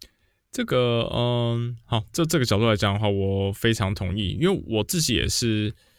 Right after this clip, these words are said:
呃，我自己也是比较习惯说，我现在用到了很多东西，但我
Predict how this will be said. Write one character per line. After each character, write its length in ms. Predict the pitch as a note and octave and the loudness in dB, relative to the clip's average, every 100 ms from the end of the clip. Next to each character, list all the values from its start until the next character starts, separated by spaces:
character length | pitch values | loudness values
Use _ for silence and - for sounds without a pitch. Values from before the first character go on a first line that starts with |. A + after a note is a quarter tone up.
| _ _ _ _ - | _ _ _ _ -2
呃， 160 | A2 | 0
我 180 | G2+ G#2+ | 0 0
自 100 | - | 0
己 60 | E3+ | 0
也 80 | |
是 160 | B2+ C#3+ | 2 -2
比 100 | - | 0
较 140 | G2+ | 0
习 220 | G#2+ - F2 | 2 0 0
惯 260 | F#2+ F2 | 0 -2
说， 400 | - F2+ E2 D2+ - _ | -2 -2 -2 -2 -6 _
我 80 | G#2+ | -4
现 120 | G#2+ | -2
在 60 | C3+ | 0
用 160 | C#3 G#2+ | 0 0
到 100 | G2 | 0
了 60 | |
很 100 | A2 | 0
多 160 | D2 F2 | -2 -2
东 220 | D#2 C#2+ | -2 -4
西， 260 | - A1+ - | -6 -8 -4
但 200 | G2+ F#2+ F2+ D#2 - _ | -2 0 -2 -4 -8 _
我 120 | G#2 | -6